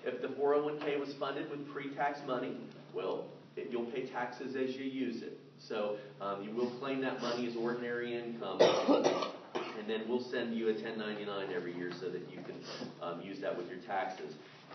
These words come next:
If you instead made Roth contributions to the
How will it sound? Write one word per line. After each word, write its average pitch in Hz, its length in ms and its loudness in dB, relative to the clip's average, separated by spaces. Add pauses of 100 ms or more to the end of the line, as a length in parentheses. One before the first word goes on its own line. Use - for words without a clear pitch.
If 311 200 6 (440)
you 170 180 2
instead - 800 2 (420)
made 123 300 4
Roth 123 420 4
contributions 196 840 0
to 202 80 4
the 202 100 6